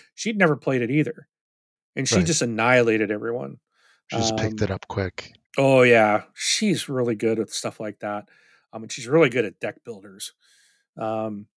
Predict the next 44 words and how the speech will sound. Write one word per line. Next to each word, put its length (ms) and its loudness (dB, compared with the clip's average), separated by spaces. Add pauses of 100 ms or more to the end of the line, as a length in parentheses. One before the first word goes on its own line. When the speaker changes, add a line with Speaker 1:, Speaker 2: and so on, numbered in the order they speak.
(420)
Speaker 1:
but, 420 0
um, 540 0 (600)
yeah, 260 4
she, 340 -2
she, 300 -2 (140)
she 220 -6
liked 280 -2
it. 220 -4
So 440 -4 (160)
we'll, 180 -10
we'll 160 -6
be, 160 -4 (120)
I 120 -2
know 160 2
I'll, 180 6
we'll 200 -4
be 140 -4
playing 340 2
it 100 0
when 120 -6
she 160 -8
comes 240 -10
home 180 -4
from 180 -14
college. 420 -4 (760)
So 340 -6
breaking 360 2
that 180 2
out 200 2
at 120 -2
least, 320 -6
uh, 200 -6 (240)
at 20 -20
least, 240 -6
uh, 140 -4 (360)
at 140 -6
the 80 -4
Christmas 400 0
time 320 4
and 200 0
in 160 -8
the 100 -8
summertime. 540 -6 (720)
<laughs> 100 -2